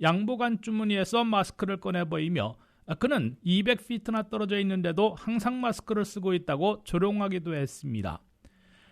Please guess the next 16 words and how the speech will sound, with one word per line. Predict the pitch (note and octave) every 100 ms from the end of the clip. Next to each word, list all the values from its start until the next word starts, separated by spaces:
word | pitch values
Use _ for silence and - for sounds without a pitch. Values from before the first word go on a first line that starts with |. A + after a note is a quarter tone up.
| -
미국 | C3+ G3+ A#3
내 | C4 B3+
인종차별 | E3+ F#3 G3+ B3 - A3+ A3+
반대 | A3 A3 G#3 G3+
시위와 | F#3+ G3 E3+ F3 G#3 G3+
일부 | E3 F3+ G3+ A#3
도시들에서의 | A3+ - F3+ G3+ G#3 G3 G3+ G3
폭력 | G3+ G3 F3+
사태에 | - F3 - E3+ D#3+
대해 | E3 F#3+
바이든 | F#3+ B2+ D3+ F#3 A3+
후보는 | F#3+ F#3 A#3+ B2+ A#2+ - _
트럼프 | - C4 C4 -
대통령을 | G#3+ F#3+ F3+ E3+ E3+ A3+ G#3+
인종주의자로 | F3 G#3 A3 B3 A#3 A#3 G3+ A3 A3
몰아세우며, | G#3 G3+ F#3 F#3 F3 F#3 G#2